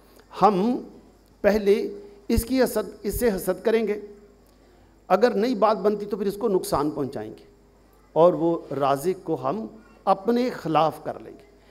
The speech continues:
ये नहीं है कि इसके ख़िलाफ़ हम हो जाएंगे, राज़िक भी हमारे ख़िलाफ़ हो जाएगा, क्योंकि राज़िक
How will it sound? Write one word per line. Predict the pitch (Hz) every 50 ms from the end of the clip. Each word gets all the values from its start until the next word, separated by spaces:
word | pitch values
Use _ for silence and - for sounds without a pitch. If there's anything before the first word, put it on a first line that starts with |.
| - _ _ -
ये | - 170 214 226
नहीं | 269 302 320
है | 311
कि | 311 311 -
इसके | 262 214 - - 294 277
ख़िलाफ़ | - 220 208 190 208 - 208
हम | 214 208
हो | 196 185
जाएंगे, | 156 196 240 214 247
राज़िक | 208 190 208 196 196 269 269 -
भी | 226 247 247
हमारे | - 156 151 151 160
ख़िलाफ़ | 156 - 147 139 131 135 -
हो | 151 151
जाएगा, | 120 127 139 135 165 160
क्योंकि | 160 - 190 - 185
राज़िक | 165 147 143 143 143 160